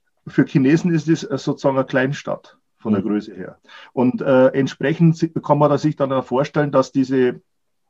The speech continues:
Speaker 1: äh, diese Dichte des Verkehr-, im Verkehrsdichte entsprechend höher ist, wesentlich mehr Autos, wesentlich mehr Fußgänger.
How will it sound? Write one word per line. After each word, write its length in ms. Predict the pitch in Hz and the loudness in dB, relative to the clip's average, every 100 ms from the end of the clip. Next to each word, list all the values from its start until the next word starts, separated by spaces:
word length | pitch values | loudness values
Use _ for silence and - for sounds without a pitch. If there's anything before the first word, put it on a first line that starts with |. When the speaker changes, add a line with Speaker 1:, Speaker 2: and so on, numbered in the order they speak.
| _ _ _ - | _ _ _ -6
Speaker 1:
äh, 440 | 123 120 117 104 | -4 0 0 -2
diese 520 | 101 127 127 120 117 | -2 -2 2 2 0
Dichte 440 | - 165 160 - 127 | 2 0 2 -2 -2
des 160 | 117 | -2
Verkehr-, 480 | - 135 - 135 143 | -6 -8 -4 -2 0
im 100 | 131 | -2
Verkehrsdichte 920 | 127 - 147 156 - 156 - - 120 - - - _ | -6 -4 -2 -2 -2 -8 -6 -4 -4 -6 -20 -20 _
entsprechend 640 | 120 - 131 127 139 110 | -10 -4 -2 -2 -4 0
höher 240 | 139 156 110 | 2 4 2
ist, 380 | 123 160 - | 0 -2 -6
wesentlich 300 | 123 135 135 | -6 -4 -4
mehr 300 | 110 123 - | -4 -6 -4
Autos, 500 | 139 147 - 143 131 | -2 -2 0 -2 0
wesentlich 320 | 131 135 135 127 | -2 -2 -2 -4
mehr 140 | 117 | -6
Fußgänger. 640 | - 160 160 143 135 131 | -2 -4 -2 -4 0 -2